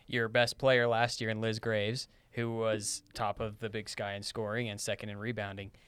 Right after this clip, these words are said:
Um, and then you, you know, you, you lost a couple different players this year due to injury, uh, you know,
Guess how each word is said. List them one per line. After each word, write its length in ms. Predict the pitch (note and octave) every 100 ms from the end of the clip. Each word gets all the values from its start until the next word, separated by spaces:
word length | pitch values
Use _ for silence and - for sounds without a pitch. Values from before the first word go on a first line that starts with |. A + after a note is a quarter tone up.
| - - -
Um, 460 | A2+ G#2 G2 G2 -
and 160 | A#2 A#2+
then 400 | D#3 F#3+ E3+ C#3
you, 400 | A#2+ B2+ B2 G2+
you 100 | A#2
know, 140 | A#2+ A#2+
you, 320 | B2+ B2+ G2+
you 180 | F2 A#2+
lost 320 | B2+ B2+ - B2+
a 40 |
couple 280 | - C#3 B2+
different 340 | C3 - G#2
players 460 | - A2+ G#2 A2 G#2+
this 260 | G#2+ - A2+
year 140 | A2
due 140 | A2+
to 80 | G#2+
injury, 720 | A#2+ C#3 C#3 C#3 C3 C3 B2+ - - - -
uh, 340 | G#2 G2 G2+ G2
you 140 | G#2
know, 320 | G#2 G#2 G2+